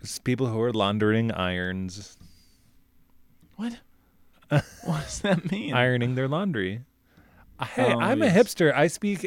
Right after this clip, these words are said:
Speaker 1: I speak in Yoda, bro.
Speaker 2: Nice, man. You wouldn't have heard of it. All right, Malachi.
Speaker 1: <laughs>
Speaker 2: That's hipster, right?
Speaker 1: Yeah.
Speaker 2: You don't.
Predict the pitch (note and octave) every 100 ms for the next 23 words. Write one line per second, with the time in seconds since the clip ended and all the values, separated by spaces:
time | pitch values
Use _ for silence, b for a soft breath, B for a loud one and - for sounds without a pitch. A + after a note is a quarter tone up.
0 | - E3 - G3+ F3+ D3 B2 B2+ G2+ F#2
1 | F#2 G2 - A#2+ A2+ G#2 G2 G2 G#2 -
2 | - D3 D3+ B2+ A2 G2 F#2+ F2+ F2+ -
3 | - D#3 D3 - D#3 F3+ F#3+ F3 - E3+
4 | D#3+ D3+ - - - _ - A#2+ A#2+ -
5 | - - - _ D3 D3 A2 F#2 - G2
6 | -